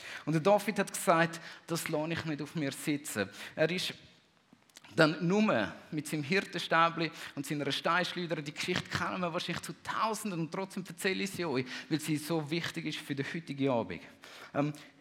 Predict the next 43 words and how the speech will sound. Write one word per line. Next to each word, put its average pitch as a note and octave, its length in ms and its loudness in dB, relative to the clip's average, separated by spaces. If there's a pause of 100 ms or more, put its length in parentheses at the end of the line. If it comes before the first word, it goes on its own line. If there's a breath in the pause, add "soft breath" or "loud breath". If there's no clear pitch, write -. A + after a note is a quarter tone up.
ist F3 200 2
er E3 220 6
runtergegangen, F3+ 580 4
hat F3+ 140 0
sich E3 100 0
fünf F#3+ 400 0
Steine E3 320 2
ausgewählt. E3+ 380 0 (260 loud breath)
Also B2 240 -8
vielleicht, A#2+ 340 -6
das A2+ 80 -8
ist - 80 -6
auch A#2+ 80 -2
nochmal B2+ 300 -4
so A2 260 -4
ein A2+ 140 -2
lustiger B2 540 0
Hinweis, C#3 600 -4
dass - 220 -12
er A#2 60 -6
nicht A2+ 140 -4
nur A#2+ 120 -2
einen A#2+ 180 0
Stein B2 260 -4
genommen B2+ 280 -4
hat, B2 140 -2
wenn A2+ 120 -6
er A#2 60 -8
schon A2+ 140 -12
so B2 200 -8
sicher C3 380 -6
war. B2 320 -6 (320 loud breath)
Er G#2 60 -4
hat A2+ 100 -4
fünf E3+ 360 0
Steine C#3 380 4
genommen, D3+ 440 2 (300 loud breath)
hat C3+ 160 4
sie D3 100 -2
in C3+ 60 -2
seine D#3 300 -2
Taschen A3 400 2
hineingenommen F3+ 680 2